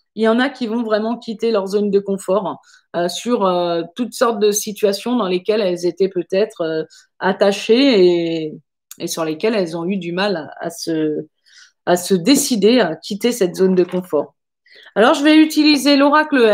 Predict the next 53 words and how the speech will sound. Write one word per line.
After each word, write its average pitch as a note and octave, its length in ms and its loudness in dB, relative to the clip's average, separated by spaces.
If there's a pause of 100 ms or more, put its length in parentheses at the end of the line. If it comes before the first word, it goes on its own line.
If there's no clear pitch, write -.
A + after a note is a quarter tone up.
(140)
F. - 100 -14
À A#3 100 2
présent, A#3+ 380 0
je E4 140 -8
vais, A#3 220 4
euh, F#3+ 360 4
aller A3 220 -2
sur A#3 200 -2
le G3+ 120 -4
domaine D4 340 -2
sentimental. A#3+ 920 -2 (720)
Voilà, F#3+ 200 2
donc A3+ 240 0
voir A#3 200 2
ce - 80 -14
que A3+ 100 -2
l'oracle G#3 580 2
F B3 360 0 (160)
vous C4 200 -4
annonce A3+ 460 -2 (840)
en A3 140 -2
message. G3+ 520 -4
Vous - 460 -14
voyez, B3+ 200 4
on F4 120 2
a D#4+ 40 4
encore D#4+ 280 4
les D#4 100 2
nuages, C4 440 2
hein. G3 200 -4 (320)
Pour A3+ 120 0
moi, D4 160 2
j'ai C#4+ 180 -2
une A#3+ 140 -2
situation C#4+ 600 -2
qui D4+ 100 -4
est A#3+ 40 0
un A3+ 80 -2
peu C4 160 -6
toxique, C4 560 -4
hein. F#3 140 -2 (440)
Voilà, B3+ 220 4
c'est B3+ 160 0
ça C#4 200 0
que A#3 60 -4
je G3+ 60 -8
vous A#3 100 -4
dis, B3+ 180 2
hein, A3 120 2
vous G#3 180 -2
aurez G#3+ 180 4
du G#3+ 200 0
mal B3+ 340 2